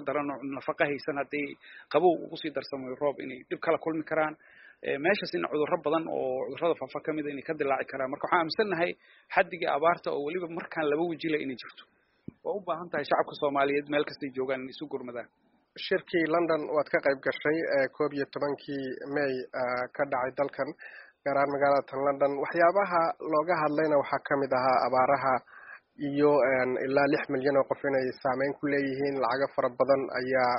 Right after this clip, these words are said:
Speaker 2: xogayaha guud ee Qaramada Midoobay uu ku baaqay in deg deg loo helo. Een, arrintaas ma is leedahay, een, dawladda Soomaaliya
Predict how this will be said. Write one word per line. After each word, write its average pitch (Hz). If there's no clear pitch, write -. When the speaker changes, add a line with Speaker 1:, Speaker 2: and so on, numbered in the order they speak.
Speaker 2:
xogayaha 135
guud 131
ee 127
Qaramada 127
Midoobay 131
uu 131
ku -
baaqay 135
in 139
deg 143
deg 131
loo 131
helo. 135
Een, 170
arrintaas 208
ma 190
is 180
leedahay, 180
een, 147
dawladda 165
Soomaaliya 160